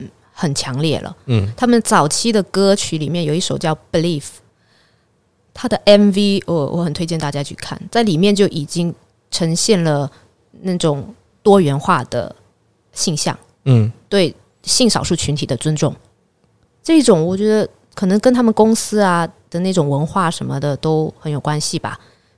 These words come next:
Speaker 1: 就是他们从一开始这种女性意识、平权意识，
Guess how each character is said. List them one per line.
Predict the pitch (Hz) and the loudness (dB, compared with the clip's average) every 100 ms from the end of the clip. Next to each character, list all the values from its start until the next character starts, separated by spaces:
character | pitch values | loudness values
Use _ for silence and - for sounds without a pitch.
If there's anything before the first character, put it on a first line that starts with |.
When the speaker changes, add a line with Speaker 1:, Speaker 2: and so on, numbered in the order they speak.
| _ | _
Speaker 1:
就 | 202 | -10
是 | - 196 156 139 _ _ | -2 0 0 -2 _ _
他 | 247 | -2
们 | 220 | 0
从 | 185 | 0
一 | 190 | -2
开 | 240 - 196 202 | -4 -2 0 0
始 | - - 80 - _ _ | -2 -4 -6 -12 _ _
这 | - 208 | -4 -2
种 | 170 127 92 - | 0 0 -2 -6
女 | 151 | -4
性 | 147 214 | 0 0
意 | 185 | 0
识、 | - 147 | -2 -4
平 | - 156 | -4 -4
权 | - 151 | -4 -4
意 | 160 | -2
识， | - - 104 | -2 -4 -6